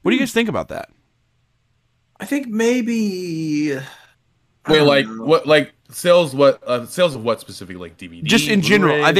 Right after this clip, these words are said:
Speaker 1: think
Speaker 3: or?
Speaker 1: in general, like, the, uh, to my understanding, when I saw the statistics, it was, like, general, what's the word here? Like, total gross revenue of the industry as a whole,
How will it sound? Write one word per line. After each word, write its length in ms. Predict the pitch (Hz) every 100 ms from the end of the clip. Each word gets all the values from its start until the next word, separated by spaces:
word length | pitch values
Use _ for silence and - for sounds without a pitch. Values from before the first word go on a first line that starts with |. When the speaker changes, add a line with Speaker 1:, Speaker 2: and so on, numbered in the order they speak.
| 190
Speaker 1:
think 20 | 190
Speaker 3:
or? 40 |
Speaker 1:
in 100 | 175
general, 320 | 143 165 190 175
like, 160 | 151
the, 280 | 143 147 131 _
uh, 240 | 131 127 123 - 123
to 100 | 123
my 120 | 135 156
understanding, 340 | 165 160 156
when 100 | 139 120 113
I 20 |
saw 220 | - 139
the 80 | 123
statistics, 560 | - 131 127 151 - - _ _
it 100 | 147
was, 80 | 156
like, 160 | 151
general, 760 | 120 139 147 160 151 143 135 -
what's 220 | - 143
the 80 | 156
word 180 | 135 143
here? 180 | 147 143
Like, 380 | 117 95 - - _ _ _ _ _ _ _ -
total 400 | - 180 180 165
gross 420 | - 156 160 -
revenue 480 | 135 143 135 131 127
of 200 | 113 120
the 160 | 117 107
industry 460 | 110 101 - 104
as 100 | 98
a 80 | 98
whole, 380 | 101 87 -